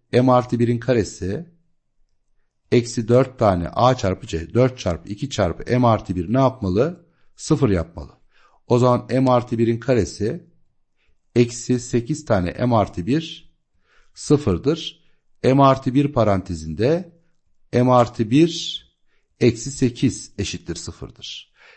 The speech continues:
M buradan ya eksi birdir ya da buradan m kaçtır arkadaşlar? Yedidir. İki ihtimal var. Yalnız negatif tarafta teğet diyor, değil mi?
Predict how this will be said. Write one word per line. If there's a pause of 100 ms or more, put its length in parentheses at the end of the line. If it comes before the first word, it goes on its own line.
(240)
M
buradan
ya
eksi
birdir
ya
da
buradan
m
kaçtır
arkadaşlar?
Yedidir.
İki
ihtimal
var. (420)
Yalnız
negatif
tarafta
teğet
diyor,
değil
mi?